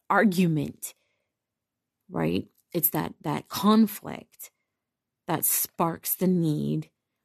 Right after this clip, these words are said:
for happier times, which are right around the corner. Take the steps you know you need to take. Find the job. You know, some people, their, your income is about to abruptly s-, stop. It's about to abruptly change,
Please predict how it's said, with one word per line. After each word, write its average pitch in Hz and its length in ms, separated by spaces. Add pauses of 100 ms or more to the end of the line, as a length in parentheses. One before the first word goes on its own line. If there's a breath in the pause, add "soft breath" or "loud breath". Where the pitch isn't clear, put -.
(100)
for 175 200
happier 160 640
times, 156 640
which 156 260
are 160 120
right 147 220
around 147 200
the 165 60
corner. 262 340 (1600)
Take 175 200
the 175 80
steps - 340
you 170 80
know 165 100
you 151 160
need 147 160
to 160 80
take. - 460 (920)
Find 160 200
the 160 60
job. 170 440 (680)
You 175 60
know, 160 160
some 165 260
people, 151 600
their, 156 220
your 156 300
income 165 340
is 147 120
about 151 280
to 156 120
abruptly 151 640
s-, - 220 (220)
stop. - 580
It's - 120
about 151 280
to 156 120
abruptly 151 540
change, - 840